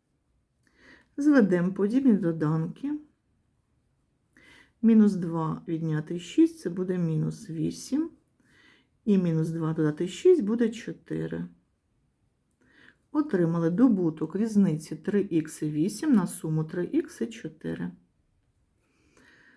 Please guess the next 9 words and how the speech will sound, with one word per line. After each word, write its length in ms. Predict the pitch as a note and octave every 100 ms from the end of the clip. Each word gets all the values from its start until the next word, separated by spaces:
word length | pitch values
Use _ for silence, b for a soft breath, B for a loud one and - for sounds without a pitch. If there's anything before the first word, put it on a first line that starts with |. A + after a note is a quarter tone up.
| b b b _ _ _ _ _ _ _
Різниця 640 | A3+ D#4 A3 G3+ F3 - G3+
квадратів 760 | G3+ F#3 E3 E3+ A#3+ D4 C4+ F#3
двох 340 | F3+ A3 A3
виразів. 560 | E3+ D3+ D3+ D#3+ D3+ -
Перший 440 | C4 C#4+ - F#3+
вираз 440 | D#3 D#3 D3+ F3+ -
у 100 | E3
нас 440 | D#3 D3+ D#3 - -
ікс, 480 | E3+ A#3+ - -